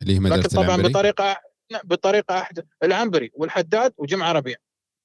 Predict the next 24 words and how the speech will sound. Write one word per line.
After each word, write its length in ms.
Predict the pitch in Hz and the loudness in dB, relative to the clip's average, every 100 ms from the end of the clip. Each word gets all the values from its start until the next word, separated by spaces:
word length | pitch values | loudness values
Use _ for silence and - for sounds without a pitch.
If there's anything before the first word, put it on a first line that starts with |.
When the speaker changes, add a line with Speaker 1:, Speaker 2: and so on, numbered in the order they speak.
| _ | _
Speaker 1:
نفس 120 | 90 156 | -8 -4
Speaker 2:
لكن 120 | 175 | -2
Speaker 1:
الأسلوب. 160 | 214 | 0
Speaker 2:
أياكس 460 | 190 185 233 - - | 0 0 0 -4 -2
لا، 220 | 285 - - _ _ _ _ 185 | -2 -2 -10 _ _ _ _ 0
غير. 260 | 220 - _ _ _ _ _ _ _ _ _ 147 | 2 0 _ _ _ _ _ _ _ _ _ -4
نظامهم 360 | 147 220 190 | 0 2 0
غير. 240 | 156 151 - _ _ _ _ _ _ _ _ _ _ | 0 -2 -4 _ _ _ _ _ _ _ _ _ _
فأنت 260 | 185 262 269 | 0 2 0
عشان 340 | 233 - 262 | -2 -2 -4
تختار 560 | - - - 247 220 170 _ _ - | -4 -4 0 0 0 -4 _ _ -4
يستمر 480 | 165 - 185 220 226 | -4 0 0 2 2
العنبري، 420 | 180 214 220 240 | 0 2 2 2
أنت 300 | 240 254 240 | 0 0 0
شو 120 | 226 | 0
استراتيجيتك؟ 840 | 214 - 190 180 165 160 170 - | -2 0 2 0 -2 -4 -4 -6
شو 140 | - 190 | -2 -2
تبى؟ 240 | - 123 - | -2 -6 -6
تبى 160 | 151 165 | -2 0
كرة 280 | - 214 185 | 2 2 2
دفاعية 600 | 165 185 175 185 262 302 _ _ _ | 0 0 2 2 2 -2 _ _ _
ولا 180 | 139 165 170 | 0 2 4
كرة 180 | 185 | 2
هجومية؟ 560 | 170 160 156 156 175 226 | 2 0 0 0 -2 -4